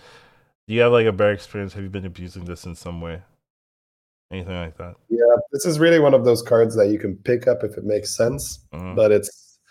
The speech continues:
Speaker 2: tell you what, it ain't no gem splitter, man. This is
Speaker 1: <laughs>
Speaker 2: bad. Um, I will give you one broken thing.
Speaker 1: Okay.
Speaker 2: Graybo.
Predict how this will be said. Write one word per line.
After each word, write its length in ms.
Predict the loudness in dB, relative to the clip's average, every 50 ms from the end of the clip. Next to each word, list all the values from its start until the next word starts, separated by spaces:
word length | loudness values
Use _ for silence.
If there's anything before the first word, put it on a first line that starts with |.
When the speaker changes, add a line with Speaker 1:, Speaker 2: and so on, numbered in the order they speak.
| _ -20 -20 -20 _ _ _ _ _ 0
Speaker 2:
tell 180 | 4 6 6
you 100 | 8 8
what, 160 | 8 8 6
it 100 | 6 4
ain't 160 | 2 2 2 0
no 120 | 0 0
gem 200 | 0 0 0 -2 -2
splitter, 340 | -4 -2 0 2 2 2 2
man. 140 | 2 2
This 440 | 4 4 4 2 2 -2 -2 2 4
is 120 | 4 4 4
Speaker 1:
<laughs> 80 | 4
Speaker 2:
bad. 1000 | 6 6 6 6 4 4 2 2 2 2 2 0 0 0 -2 _ -4 -4 -4 -4 -4 -10 -20 -20 -20 _ _ -10 -10 -10 -8 -2 0 2
Um, 400 | 4 6 6 4 4 2 -2 -8 -14 _ _ 2
I 40 | 4
will 120 | 6 6 6
give 180 | 6 4 4
you 100 | 4 4
one 240 | 4 4 2 2 2
broken 380 | 2 4 4 4 2 0 -6 -8
thing. 240 | -10 -12 -14 -16 -12 _ -2
Speaker 1:
Okay. 360 | -2 -2 -2 -2 -4 0 2
Speaker 2:
Graybo. 420 | 2 4 4 4 2 2 0 -2